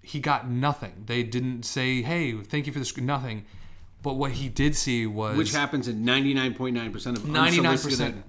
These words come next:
Speaker 2: unsolicited, unsolicited sends.
Speaker 1: Exactly. What he did see was a com-, an entire episode of South Park of his idea, completely stolen.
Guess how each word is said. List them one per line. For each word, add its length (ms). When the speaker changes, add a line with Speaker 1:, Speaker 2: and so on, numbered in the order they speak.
Speaker 2:
unsolicited, 60
unsolicited 600
sends. 440
Speaker 1:
Exactly. 840
What 300
he 160
did 480
see 560
was 520
a 140
com-, 320
an 120
entire 600
episode 480
of 160
South 380
Park 400
of 200
his 380
idea, 420
completely 540
stolen. 600